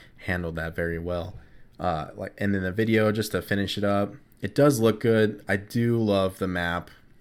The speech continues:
I'm more of a volcanic area kind of guy, but I would say for this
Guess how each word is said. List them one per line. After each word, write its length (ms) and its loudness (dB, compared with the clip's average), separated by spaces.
I'm 200 0
more 220 0
of 120 -2
a 160 0
volcanic 760 -6
area 360 2
kind 220 -2
of 80 -2
guy, 380 2
but 120 2
I 60 4
would 120 2
say 220 2
for 180 0
this 180 -4